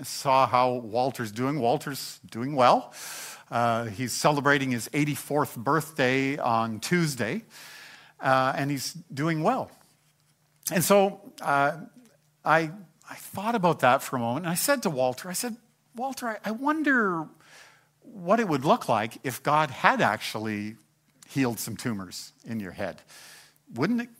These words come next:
kinda look like this? And maybe God would even leave some scar tissue there that makes it, and to see that he had, uh, healed something there." And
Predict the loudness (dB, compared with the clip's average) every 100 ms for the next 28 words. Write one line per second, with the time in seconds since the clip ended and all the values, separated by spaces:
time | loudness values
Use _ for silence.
0 | -14 -8 -6 -2 -2 0 0 0 0 -2
1 | -2 -4 -8 -8 -8 -8 -8 -2 0 0
2 | -2 -4 -2 -2 -2 -6 -10 -8 0 2
3 | 2 -4 -6 -6 -4 0 0 -2 -4 -8
4 | -10 -16 -10 -10 -10 -12 -14 _ -10 -8
5 | -8 -10 -10 -8 -4 -2 -4 -8 -18 -20
6 | -20 _ _ _ _ -20 -4 -4 -4 _
7 | _ _ -4 0 2 2 0 -8 -10 -10
8 | -4 -2 -2 -2 -4 -2 -2 0 0 -4
9 | -14 -12 -10 -12 -14 -20 _ _ 0 2
10 | 0 -6